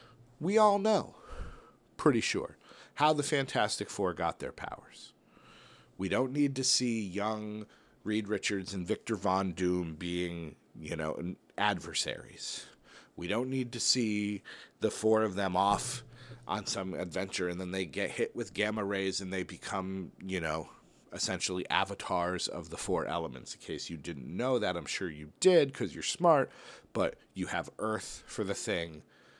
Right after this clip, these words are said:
fire for the Human Torch, water for, uh, Mister Fantastic because water flows and flexes and fills its container, and then you have air for Sue Storm, who can turn invi-,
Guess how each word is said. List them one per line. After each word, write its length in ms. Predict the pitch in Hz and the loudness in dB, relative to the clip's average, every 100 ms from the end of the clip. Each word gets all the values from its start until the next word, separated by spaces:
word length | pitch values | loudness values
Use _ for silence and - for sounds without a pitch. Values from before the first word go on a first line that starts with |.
| _ | _
fire 560 | - - 95 87 90 90 - | -8 2 4 4 2 -2 -10
for 180 | - | -6
the 80 | 95 | -6
Human 260 | 87 98 92 | -4 -4 -4
Torch, 500 | - 82 76 - - - - _ | -4 -4 -4 -8 -8 -18 -20 _
water 520 | - 95 92 90 90 - - _ | 2 6 6 2 -2 -8 -20 _
for, 640 | - 110 90 85 85 78 _ _ | -2 2 4 4 0 -4 _ _
uh, 160 | 85 82 | 0 0
Mister 280 | 82 82 95 | 0 -8 -6
Fantastic 720 | 87 82 - 85 - 73 - | -6 -6 -2 -2 -2 -6 -10
because 680 | 76 - 76 65 - - - - | -14 -8 -8 -4 -4 -6 -10 -8
water 260 | 73 80 82 | -4 -4 -4
flows 720 | - - 110 78 80 90 - | -6 -2 -2 -2 -4 -6 -8
and 120 | 76 | -8
flexes 600 | - 90 - - 80 80 | -4 -4 -6 -10 -10 -12
and 140 | 82 | -12
fills 300 | - 82 78 | -8 -8 -8
its 160 | 80 - | -14 -14
container, 580 | - 85 - 76 78 95 - - - - - | -14 -10 -8 -8 -10 -18 -20 -20 -18 -18 -10
and 140 | 95 | -6
then 140 | 82 78 | -6 -8
you 100 | 82 | -4
have 180 | 87 - | -4 -4
air 320 | 80 64 - - - - - _ | -4 -6 -8 -16 -20 -20 -20 _
for 200 | - 76 | -10 -6
Sue 180 | - 73 | -4 -6
Storm, 280 | - 58 64 | -6 -8 -8
who 80 | 64 | -12
can 140 | 64 | -14
turn 200 | 58 53 | -12 -12
invi-, 240 | 60 62 | -12 -18